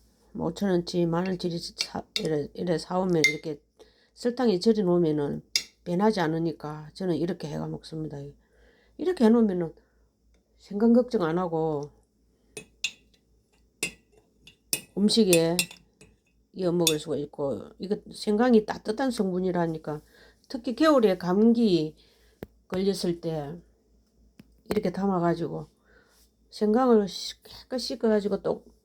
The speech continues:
저, 흙 없이 해가지고 껍질을 칼로 딱딱딱 끌고 내고 믹서기, 여기 믹서기 있네.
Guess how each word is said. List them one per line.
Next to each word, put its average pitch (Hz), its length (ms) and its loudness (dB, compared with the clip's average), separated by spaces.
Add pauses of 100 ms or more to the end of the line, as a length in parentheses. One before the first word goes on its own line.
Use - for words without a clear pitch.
(260)
저, 110 320 -6 (1300)
흙 233 200 6
없이 226 340 8
해가지고 196 640 2
껍질을 214 720 0 (220)
칼로 233 400 4
딱딱딱 185 500 -8
끌고 220 280 4
내고 180 520 0 (380)
믹서기, 208 540 2
여기 202 180 2
믹서기 196 480 -2
있네. 170 320 0